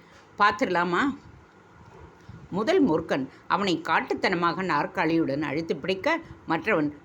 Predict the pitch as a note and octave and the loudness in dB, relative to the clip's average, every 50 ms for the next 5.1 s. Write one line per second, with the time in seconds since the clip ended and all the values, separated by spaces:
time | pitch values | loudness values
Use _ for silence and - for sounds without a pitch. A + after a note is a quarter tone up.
0 | - F3 A#3 D#4+ G4 G#4+ G#4 - F#4+ F4 C4+ C4 C#4 C4+ - F3+ F#3 F#3+ G3+ F3+ | -4 -2 0 2 2 0 0 0 0 2 2 2 0 0 -2 -2 0 2 2 2
1 | E3 D#3+ E3+ D3+ D#3+ D#3 E3 G#3 G#3 E3+ - F#3+ F#3 E3 D#3+ E3 D#3 C#3+ E3 G#3 | 2 2 0 -2 -2 -2 0 0 -2 -2 -2 -4 -4 -4 -2 -2 -2 -2 -2 -2
2 | G#3+ - F#3 D3+ C3+ - E3+ D3+ C3 - E3+ D#3 D#3 - - D3+ D3+ C#3+ C3 - | -4 -2 -2 -4 -2 -2 -4 -4 -4 -4 -4 -6 -6 -4 -2 -2 -2 -2 -4 -6
3 | - - - - - - D3+ E3 F#3 A3 G#3 F3 D#3+ C#3+ D#3+ D3+ - D3+ D#3+ F#3+ | -10 -14 -20 -14 -8 -6 -2 0 0 0 2 0 0 -2 -4 -4 -4 -2 -2 -2
4 | G3 - A3 F3 D3+ D3 D3 D3+ C#3 B2+ - - - - - - D#3+ E3+ E3 D#3 | 0 0 -2 -2 -2 -2 -2 -2 -4 -6 -8 -14 -20 -8 -4 -2 0 0 2 0
5 | D3 D3 | 0 -2